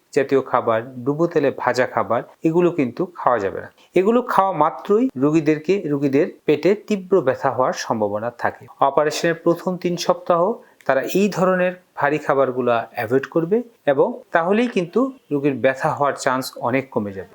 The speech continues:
আর অপারেশনের পরে তো ব্যথা থাকবে, খুবই স্বাভাবিক, কিন্তু পেশেন্ট কখনোই ব্যথার জন্য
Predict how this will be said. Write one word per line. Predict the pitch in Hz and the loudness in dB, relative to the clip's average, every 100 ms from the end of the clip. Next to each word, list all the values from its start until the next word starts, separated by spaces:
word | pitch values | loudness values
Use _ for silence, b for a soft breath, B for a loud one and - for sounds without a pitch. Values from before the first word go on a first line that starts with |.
| - | 0
আর | 127 113 135 | 0 2 0
অপারেশনের | 135 165 - 185 | 2 0 0 -2
পরে | 175 156 165 | 0 0 0
তো | 170 | 0
ব্যথা | 135 123 165 | 0 0 0
থাকবে, | 160 147 135 147 | -2 -2 -2 -2
খুবই | 156 170 | -2 -4
স্বাভাবিক, | 196 - 143 120 180 - | -2 0 2 0 -4 -6
কিন্তু | 208 196 160 180 - B | -6 -4 2 0 0 B
পেশেন্ট | - 214 214 226 220 | 0 2 2 0 0
কখনোই | 190 - 202 170 | 0 0 0 0
ব্যথার | 143 - 151 | 0 0 0
জন্য | 127 123 196 | 0 -2 -6